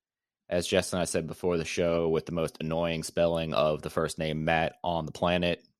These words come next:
M Y A T T. I like it. He is going to Richard Childress Racing in the number two car next year with Tex Slayer.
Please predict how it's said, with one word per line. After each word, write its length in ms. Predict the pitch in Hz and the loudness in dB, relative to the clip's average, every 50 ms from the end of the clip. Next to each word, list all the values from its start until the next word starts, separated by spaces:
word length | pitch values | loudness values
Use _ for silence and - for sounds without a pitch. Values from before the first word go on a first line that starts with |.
| _ - | _ -4
M 220 | - 87 87 85 82 | 0 0 2 2 4
Y 400 | 80 82 82 82 80 82 80 - | 6 8 8 8 8 8 4 4
A 280 | - 78 82 80 82 78 | 2 2 2 2 2 0
T 240 | - - 82 80 76 | -2 -2 -2 -2 -2
T. 520 | - - 123 123 117 110 107 101 98 - _ _ _ _ _ _ _ _ | -2 0 2 4 4 4 2 0 -2 -6 _ _ _ _ _ _ _ _
I 60 | 71 73 | -6 -2
like 300 | 78 82 95 107 110 117 | 4 6 6 6 8 6
it. 240 | 110 104 - - - _ _ _ _ _ _ _ _ _ _ | 6 6 6 2 -4 _ _ _ _ _ _ _ _ _ _
He 340 | _ - 101 101 101 98 98 - | _ 0 2 4 4 4 4 6
is 240 | 87 90 92 92 90 | 6 6 6 4 4
going 420 | 76 92 90 90 90 90 87 87 | 4 4 4 6 4 4 2 0
to 460 | - - 101 90 87 87 85 87 - - | -2 0 2 2 2 2 2 0 0 -2
Richard 540 | 65 82 82 90 92 90 - 104 92 87 | -2 -2 0 0 0 0 0 -2 -2 -2
Childress 480 | - - 95 90 90 85 82 82 - - | -2 -2 0 0 0 0 0 -2 -2 0
Racing 560 | 98 98 95 92 - - 98 90 90 87 87 | 2 4 4 4 2 2 2 2 2 0 0
in 200 | 55 73 87 85 | -2 -2 -2 -2
the 80 | 80 80 | -2 -2
number 800 | 82 85 85 82 78 82 80 82 80 78 78 78 76 - - _ _ - | 0 0 0 0 0 -2 0 0 0 0 0 -2 -4 -4 -8 _ _ -16
two 240 | - - - 120 113 | -8 -2 0 0 0
car 260 | - - 117 107 107 | 2 4 6 6 6
next 320 | 101 101 101 98 - - - | 6 4 2 2 0 0 2
year 180 | 101 98 95 | 4 4 4
with 280 | 87 82 80 78 - - _ _ - | 4 2 2 0 -2 -6 _ _ -8
Tex 500 | - - 104 113 - - - - - - - | 0 2 4 4 2 2 -2 -6 -6 -6 -8
Slayer. 840 | - - - - 98 101 98 95 98 98 95 95 95 92 92 92 | -6 -4 -4 0 2 4 4 6 6 4 4 4 4 2 0 0